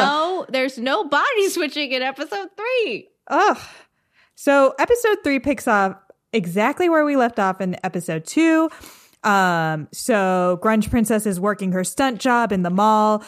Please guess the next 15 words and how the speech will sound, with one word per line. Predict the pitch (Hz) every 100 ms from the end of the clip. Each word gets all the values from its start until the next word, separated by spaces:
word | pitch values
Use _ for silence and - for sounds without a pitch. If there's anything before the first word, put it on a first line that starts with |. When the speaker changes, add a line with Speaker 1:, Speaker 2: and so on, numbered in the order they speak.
| - 254
Speaker 2:
Uh, | 202 190
she's | - 208 165
being | 202 190
abused, | 175 170 233 247 247 220
as | 196 180 175
she | - 180 175
always | 202 220 226 214
is, | 226 220 214 208
because | 202 180 190 170 165 - - - - _ _ _ _
everyone | 190 202 196 185 180
is | 175 175
abusive, | 175 196 196 185
I | 185
guess. | 185 185 185 -
Um, | 196 196 175 170 160 165